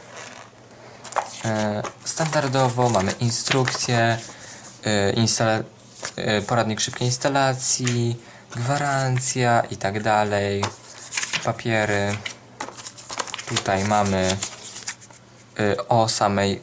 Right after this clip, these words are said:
e, karcie sieciowej. Tutaj na płytce mamy sterowniki, które trzeba zainstalować. E, chyba też z internetu można pobrać z ich strony, ale ja z płytki. No i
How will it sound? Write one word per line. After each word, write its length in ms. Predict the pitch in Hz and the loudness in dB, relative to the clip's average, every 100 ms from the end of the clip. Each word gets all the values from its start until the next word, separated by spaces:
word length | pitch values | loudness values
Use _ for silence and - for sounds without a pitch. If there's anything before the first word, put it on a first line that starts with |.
| - | -4
e, 180 | 107 104 | -2 -2
karcie 380 | - 127 123 123 | -2 -2 0 -2
sieciowej. 420 | 123 123 113 107 | -2 -2 -2 -2
Tutaj 240 | - 95 | -2 -2
na 100 | 98 | -2
płytce 340 | 95 113 - 120 | -2 -2 -2 0
mamy 200 | 117 123 | 0 0
sterowniki, 960 | - 143 139 139 135 139 131 139 131 127 - - | 0 0 0 0 -2 -6 -4 -2 -2 -2 -14 -12
które 220 | - - 101 | -6 -4 0
trzeba 400 | - 104 104 104 | 2 2 2 2
zainstalować. 1040 | 107 113 117 - 123 117 117 117 - - - - - - - - - - | 2 2 2 0 0 0 2 0 -2 -8 -12 -18 -16 -18 -14 -16 -12 -4
E, 340 | 117 113 117 | -2 0 -2
chyba 300 | 123 165 135 | 0 0 2
też 200 | 127 120 | 0 0
z 80 | 120 | 0
internetu 440 | 117 117 117 107 | -2 0 0 2
można 240 | 98 95 98 | 0 0 -2
pobrać 300 | 95 95 - | -2 -2 0
z 40 | |
ich 120 | - | 0
strony, 320 | - 127 117 - | 0 0 -2 0
ale 200 | 127 107 | 2 2
ja 160 | 101 | 0
z 100 | 98 | -2
płytki. 480 | - 113 110 - 101 - - | -2 -4 -4 -2 -4 -4 -8
No 220 | 110 127 143 | 0 2 4
i 400 | 123 120 120 | 2 2 0